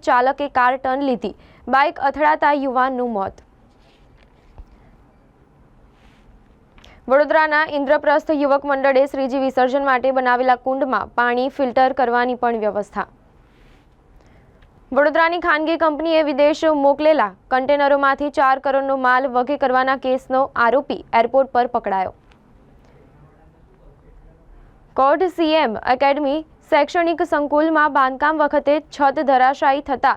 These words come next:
ત્રેવીસ શ્રમજીવીઓને ઈજા. ખાનગી કંપની પાસે કોર્પોરેશને મેપિંગ અને સર્વે કરાવ્યો. વિશ્વામિત્રી નદી કિનારા પરના ગેરકાયદે બાંધકામ અંગે હવે નોટિસ ફટકારી કાર્યવાહી કરાશે.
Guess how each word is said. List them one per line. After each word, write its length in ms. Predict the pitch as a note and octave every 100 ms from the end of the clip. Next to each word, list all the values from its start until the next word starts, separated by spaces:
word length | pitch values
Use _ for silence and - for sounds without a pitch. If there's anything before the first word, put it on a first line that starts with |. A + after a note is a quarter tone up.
| - B3
ત્રેવીસ 400 | B3+ C4 C#4+ D4+
શ્રમજીવીઓને 880 | C#4+ B3+ C4 C#4 A#3 C4 B3+ B3 -
ઈજા. 240 | A3 G3+ F#3+ - _ _ _ _ _ _ _ _ _ - - - -
ખાનગી 340 | D4 C4+ D4+ D#4+
કંપની 260 | F4 D#4 E4+
પાસે 200 | E4+ E4 E4
કોર્પોરેશને 600 | E4 D4+ D#4+ D#4+ E4 D#4 D#4+ D4+
મેપિંગ 360 | C4+ C#4+ D4+ D4+
અને 120 | D4
સર્વે 340 | D4 C4 C4 C#4+
કરાવ્યો. 400 | C4 B3+ A#3+ D4
વિશ્વામિત્રી 500 | C#4+ C#4 C4 C4+ C4+ C4
નદી 200 | B3 C4
કિનારા 320 | B3+ A#3+ A#3+ B3
પરના 320 | B3+ A#3 A#3+ B3
ગેરકાયદે 500 | A#3 A#3+ B3 A#3 A3+ G#3+
બાંધકામ 420 | G#3+ A3 C#4+ C4+ G3+
અંગે 200 | F#3 F#3 - - - - -
હવે 260 | D4+ D4 D4+
નોટિસ 340 | C#4+ C4 C#4+ D#4
ફટકારી 380 | A#3+ B3 B3 B3+
કાર્યવાહી 420 | A#3 A3+ A3 G#3+ G3
કરાશે. 340 | F#3+ G3 G#3+